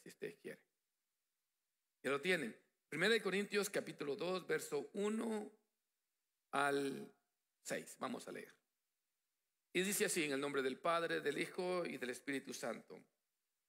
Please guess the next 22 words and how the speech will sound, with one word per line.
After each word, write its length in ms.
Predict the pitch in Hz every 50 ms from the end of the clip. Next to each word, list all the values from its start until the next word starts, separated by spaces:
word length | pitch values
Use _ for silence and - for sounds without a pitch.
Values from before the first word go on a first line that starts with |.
| _ -
Así 260 | - 156 - 226 220
que, 120 | - - -
hermanos, 720 | - 175 156 143 139 139 135 123 113 110 107 104 - - _ _ _ _ _ _ _ _ _ _ _
cuando 240 | - 135 143 135 131
fui 240 | 131 - - 185 190
a 60 | 196
vosotros 560 | 196 196 175 - - 160 151 - 151 147 143
para 260 | - - - 151 135
anunciaros 540 | 123 120 120 117 113 - 131 135 131 135 -
el 120 | - 135 -
testimonio 560 | 139 131 - - 135 120 117 123 147 151 147
de 120 | 151 151
Dios, 440 | 123 113 110 110 120 139 143 - - _ _ _ _ _ _ _ _ _ _ _ _ -
no 200 | - 147 165 180
fui 220 | 175 - 190 190 -
con 200 | - - 139 127
excelencia 560 | 123 120 - 139 123 123 135 143 147 - -
de 120 | 120 117
palabra 760 | - - 117 117 117 123 127 135 131 131 127 117 110 107 - -
o 120 | 123 120
de 100 | 117 110
sabiduría, 680 | 110 - 104 104 110 104 104 104 135 175 165 131 104